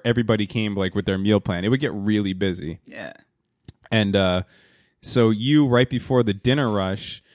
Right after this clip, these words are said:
Speaker 1: decided
Speaker 2: <laughs>
Speaker 1: to put, what was it that they had to guess?
Speaker 2: The
Speaker 1: Oh, the
Speaker 2: actual
Speaker 1: weight.
Speaker 2: weight
Speaker 1: Uh,
Speaker 2: of
Speaker 1: okay,
Speaker 2: the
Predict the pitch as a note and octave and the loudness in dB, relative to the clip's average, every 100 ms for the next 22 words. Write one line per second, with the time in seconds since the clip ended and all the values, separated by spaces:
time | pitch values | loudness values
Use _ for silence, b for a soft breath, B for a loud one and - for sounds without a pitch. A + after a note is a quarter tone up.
0 | b - A2 - A2+ G#2+ G#2+ G#3+ E3 D3 | b -10 -6 0 0 2 0 -2 -4 -6
1 | - A#2 - B2 A2+ G#2+ _ - B2 D#3+ | -2 -2 2 2 2 0 _ -6 -2 0
2 | F#3 G3 F#3+ C#3 D#3 D#3+ D#3 D#3 E3 F3 | 0 -2 -4 -4 -2 0 -2 -2 -4 -4
3 | F3 - - b _ A#2 C3 - C#3 C#3+ | -6 -10 -12 b _ -10 -10 -8 0 2
4 | C#3 C#3+ C3+ C3 G#2 C#3+ C3+ B2 A#2 A#2+ | 6 6 6 4 2 0 0 0 0 -4
5 | A2 | -6